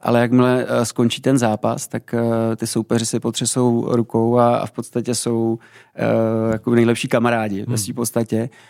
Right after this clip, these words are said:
Speaker 1: A možná, co se i tím fanouškům líbí, že máme, eh, třetí poločas a to je právě to, co přijde vždycky po tom zápase, že, eh, a zpravidla je to právě s těma soupeřema, že si dáme společně nějaký,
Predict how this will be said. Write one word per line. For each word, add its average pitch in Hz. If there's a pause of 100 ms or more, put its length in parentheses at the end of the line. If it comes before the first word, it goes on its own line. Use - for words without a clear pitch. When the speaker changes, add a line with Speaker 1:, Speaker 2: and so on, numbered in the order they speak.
(260)
Speaker 1:
A 113
možná, 120
co 131
se 135
i 127
tím 131
fanouškům 127
líbí, 127
že 127
máme, 120
eh, 117
třetí 127
poločas 123 (420)
a 131
to -
je 127
právě 123
to, 127
co 139
přijde 131
vždycky 123
po 123
tom 131
zápase, 120
že, 123 (180)
eh, 120
a 110
zpravidla 120
je 123
to 127
právě 123
s -
těma 123
soupeřema, 117
že 113
si 120
dáme 117
společně 117
nějaký, 117